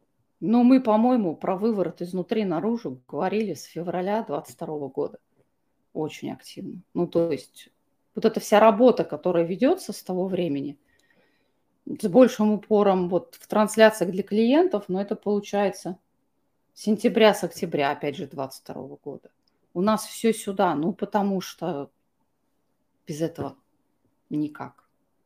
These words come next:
дорогие мои. Выходить никуда не нужно. Кому удалось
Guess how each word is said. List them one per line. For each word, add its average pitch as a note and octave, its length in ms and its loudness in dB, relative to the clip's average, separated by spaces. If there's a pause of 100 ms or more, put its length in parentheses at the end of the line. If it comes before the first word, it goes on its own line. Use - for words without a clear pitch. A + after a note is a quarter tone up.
(1400)
дорогие D3 360 -12
мои. D3 280 -14 (1120)
Выходить B3 520 6
никуда B3 400 8
не B3+ 140 6
нужно. G3 640 -2
Кому A3+ 340 2
удалось A#3+ 640 4